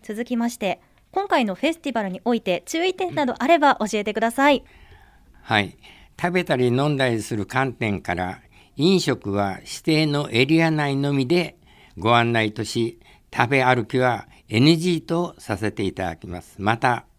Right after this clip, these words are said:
Speaker 2: 藤沢市はゴミの分別にも積極的に行っていますので、皆様方のご協力をよろしく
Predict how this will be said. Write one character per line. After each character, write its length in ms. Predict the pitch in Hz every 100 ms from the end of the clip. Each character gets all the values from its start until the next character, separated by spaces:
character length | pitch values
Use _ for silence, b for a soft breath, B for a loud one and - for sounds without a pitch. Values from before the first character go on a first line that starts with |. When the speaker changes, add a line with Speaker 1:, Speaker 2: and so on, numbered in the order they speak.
| B B B B
Speaker 2:
藤 260 | - 131 139
沢 300 | 147 139 127
市 140 | 131
は 320 | 120 123 92 -
ゴ 140 | 101
ミ 140 | 123 143
の 140 | 139
分 280 | 117 139 139
別 220 | 139 143
に 120 | 139
も 180 | 147 113
積 240 | - 110
極 260 | - 156 156
的 220 | 165 151
に 120 | 170
行 120 | 165 147 151
っ 100 | 135
て 140 | - 127
い 80 | 123
ま 140 | 143
す 100 | 127
の 140 | 101
で、 260 | 85 95 - B B B
皆 220 | 95 113
様 240 | 104 117 104
方 280 | 101 - 110
の 220 | 160 123
ご 160 | 101
協 240 | - 110 107
力 340 | 98 - 110
を 180 | 156 -
よ 160 | 92 95
ろ 120 | 107
し 120 | 104
く 240 | - 165